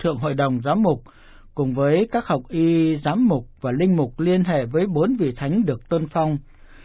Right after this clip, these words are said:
Trong số này có tám mươi linh mục đảm nhận việc, ờ, cho các tín hữu rước lễ. Tổng cộng có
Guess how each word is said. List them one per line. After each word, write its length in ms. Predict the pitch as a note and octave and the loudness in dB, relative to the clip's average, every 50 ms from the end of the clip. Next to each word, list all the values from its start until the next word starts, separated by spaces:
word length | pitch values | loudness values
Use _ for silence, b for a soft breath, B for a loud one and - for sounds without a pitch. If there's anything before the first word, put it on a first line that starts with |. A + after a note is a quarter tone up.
| b b b b | b b b b
Trong 140 | b G3 F#3+ | b -2 -2
số 140 | F#3 - A#3+ | 0 0 0
này 220 | A3+ F#3+ D3+ B2+ - | 0 2 0 0 0
có 120 | - F#3 G3 - | -2 -4 -4 -2
tám 260 | - D#3+ F3 B3 C#4 | -2 0 2 2 2
mươi 160 | A#3 G3 F#3+ F3+ | 2 2 2 2
linh 220 | F3+ F3+ F3+ E3+ | 2 2 0 0
mục 220 | D3 C3+ A#2+ A2+ - b b b b b b b b b b b b b | 0 -2 -4 -6 -12 b b b b b b b b b b b b b
đảm 280 | b D3+ C#3+ C3+ C#3 D3+ | b -4 -4 -2 0 2
nhận 320 | D3+ E3 D#3+ C#3+ D3 D3 | 2 2 0 0 0 -2
việc, 260 | C3+ C3 D3 D#3 C#3+ C#3+ - - | -2 0 0 0 0 0 -2 -4
ờ, 380 | D3 C#3+ C#3+ C#3+ C#3+ C#3+ C#3 B2+ - - - - | -2 0 0 0 0 0 -2 -4 -6 -14 -8 -2
cho 260 | F3+ E3+ F3 F3 F3 | 2 4 4 4 4
các 220 | F3 - A3 - - | 2 -2 -6 -4 -2
tín 160 | G#3+ A3 A3 | 0 0 2
hữu 240 | G#3+ F3 F3+ A3 A3 | 2 2 0 0 0
rước 240 | A3 A3+ A#3 - | 0 -2 -2 0
lễ. 300 | G3 D#3+ C#3+ C#3 D#3 G3+ C4 C4 - b b b b b b b b | 0 0 0 0 0 0 -2 -4 -6 b b b b b b b b
Tổng 180 | - C#3+ D3 C#3+ | -2 -2 0 0
cộng 240 | - E3+ D#3 D3+ C#3 - | 0 0 0 -2 -4 -4
có 240 | D3+ D#3 F#3 A3 | -2 0 0 0